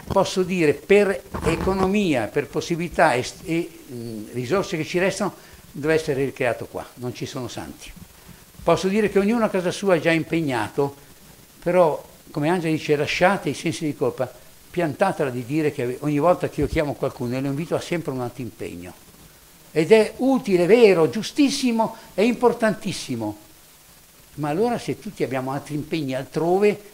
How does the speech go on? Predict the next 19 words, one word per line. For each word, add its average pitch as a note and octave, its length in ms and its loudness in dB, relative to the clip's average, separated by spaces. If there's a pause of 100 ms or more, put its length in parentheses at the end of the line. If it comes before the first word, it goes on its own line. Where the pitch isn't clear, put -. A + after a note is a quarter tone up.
qui - 220 -2
è G#3+ 40 4
una G#3 160 -2
consolazione, A#2 840 -10
ragazzi. F#2 500 -12 (600)
Io C#3 220 0
vedo D#3+ 220 2
una C#3 200 -2
consolazione D#3 640 -2
e - 40 -2
sono D#3+ 340 -6 (220)
emozionato G3+ 680 0
che A#2 160 -6
tutti C3+ 240 -6
vi G#2 100 -6
consolate B2 540 -8
venendo G#2+ 340 -8
qua. G#2 240 -10 (1000)
Ma D#3+ 260 -2